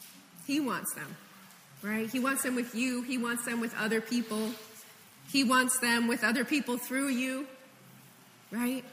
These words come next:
So we have to bring ourselves into a place where we can be how they encounter him, right?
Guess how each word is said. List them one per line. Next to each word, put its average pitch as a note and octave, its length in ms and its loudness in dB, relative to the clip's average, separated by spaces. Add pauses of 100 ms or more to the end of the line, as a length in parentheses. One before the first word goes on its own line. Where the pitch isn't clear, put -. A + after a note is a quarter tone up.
(240)
So - 220 0
we B3+ 260 2
have A#3+ 260 0 (100)
to A3 440 -2 (480)
bring C4+ 180 -2
ourselves C4 440 -2
into B3+ 180 -2
a A3+ 60 0
place B3 360 0
where A#3 140 0
we B3+ 220 2
can B3 260 -2
be C4 480 0 (160)
how B3 220 4
they A#3 240 2
encounter G#3+ 520 -4
him, - 300 -10 (580)
right? C4 400 -2